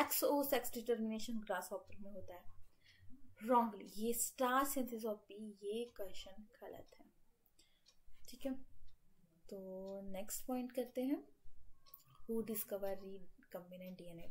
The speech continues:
technology? हरविन खुराना की बात करें genetics,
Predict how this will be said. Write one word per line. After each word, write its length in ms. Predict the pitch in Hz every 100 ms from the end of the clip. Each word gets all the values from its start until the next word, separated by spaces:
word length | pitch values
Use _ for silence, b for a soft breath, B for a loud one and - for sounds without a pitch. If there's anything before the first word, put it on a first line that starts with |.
| -
technology? 440 | 185 - - - - - B B B B B
हरविन 460 | - 285 269 339 349
खुराना 360 | 311 302 294 294
की 120 | 294
बात 260 | 254 247
करें 280 | - 254 247
genetics, 880 | - 214 196 185 220 - - - -